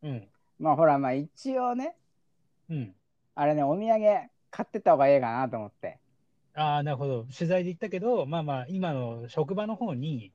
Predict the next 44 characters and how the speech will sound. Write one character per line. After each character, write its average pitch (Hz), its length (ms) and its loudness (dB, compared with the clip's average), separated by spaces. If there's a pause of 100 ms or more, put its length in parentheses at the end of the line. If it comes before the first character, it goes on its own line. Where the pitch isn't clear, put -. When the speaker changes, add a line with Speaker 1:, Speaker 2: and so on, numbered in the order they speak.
Speaker 2:
そ 156 120 -2
う 120 40 -2
そ 113 120 -4
う。 - 80 0
Speaker 1:
お 131 60 -2
土 151 60 0
産 156 80 0
買 139 120 -2
っ - 20 -8
て 175 80 -6
こ 156 120 0
う - 60 -6
と。 92 160 -12 (300)
Speaker 2:
そ 143 80 0
う。 95 180 2
あ、 143 60 0
一 175 240 -2
応 254 60 -2
ね、 254 120 -2
Speaker 1:
は 214 60 0
い - 20 2
は 170 60 -2
い - 20 2
は 226 60 2
い。 240 100 4
Speaker 2:
有 233 60 0
給 254 220 0
申 254 240 -4
請 175 160 4
出 202 200 4
し - 180 -12
た 240 160 2
上 233 200 4
で、 240 360 8 (460)
Speaker 1:
は 170 160 -6
い。 110 100 -10 (260)
Speaker 2:
行 156 120 -2
っ - 20 -20
た 190 180 6
か 139 100 10
ら、 127 260 8
別 151 220 0
に 165 440 0
ね、 202 280 4